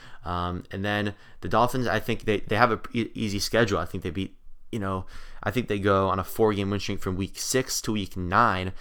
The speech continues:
They play the Vikings, the Steelers, the Lions, and the Bears, some of the worst teams in the N F L. Um, and then they play the Texans a few weeks later.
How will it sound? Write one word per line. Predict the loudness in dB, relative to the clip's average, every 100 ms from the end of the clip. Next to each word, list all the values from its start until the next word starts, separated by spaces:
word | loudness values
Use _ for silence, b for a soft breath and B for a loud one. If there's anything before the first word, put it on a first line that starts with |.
| B
They | -4 -2
play | 0 0
the | 0
Vikings, | 2 2 2 0 0 -4
the | -6
Steelers, | -8 -4 0 2 2 0 -4
the | -4
Lions, | 0 2 2 0 -4
and | -6 -6
the | -6
Bears, | -4 0 0 -2 -8 B B
some | -4 0
of |
the | 2
worst | 4 2 2
teams | -2 0 0
in | -2 -4
the | -2
N | -4
F | -4 0
L. | 2 2 0 b b -8
Um, | -4 -2 -2 -4 -4
and | -2
then | 0
they | 0
play | -2 -2
the | -4
Texans | -2 -2 -2 -2 -2
a |
few | -2 -2
weeks | -2 -2 0
later. | 2 4 4 2